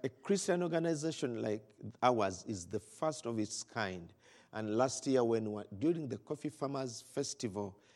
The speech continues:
in November, we were the only organization given that trophy as the most organized coffee farmers and, moreover, Christian organization.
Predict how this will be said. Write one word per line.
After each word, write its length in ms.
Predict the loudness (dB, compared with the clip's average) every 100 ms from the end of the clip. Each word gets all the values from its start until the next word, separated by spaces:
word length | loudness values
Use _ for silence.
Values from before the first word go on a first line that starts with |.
| _ -8
in 220 | -4 -2
November, 600 | -2 2 6 6 4 -2 -6 _ _ _
we 120 | -2
were 100 | 0
the 120 | 0 0
only 320 | 4 6 6 4
organization 840 | 4 4 2 0 0 -2 -4 -4 2
given 400 | 4 4 2 2
that 240 | -2 -2
trophy 400 | -2 -2 -2 -6 -8 -20 _
as 220 | -4 -4 -4
the 100 | -4
most 420 | 0 0 -2 -4 2
organized 720 | 2 2 0 2 -2 -2 -6 -6
coffee 300 | -2 -2 -2
farmers 560 | -2 0 2 2 -2 0 2
and, 200 | 2 4
moreover, 520 | 6 6 6 4 2 0
Christian 600 | 0 2 2 8 10 10 8
organization. 840 | 8 10 8 6 4 0 0 -8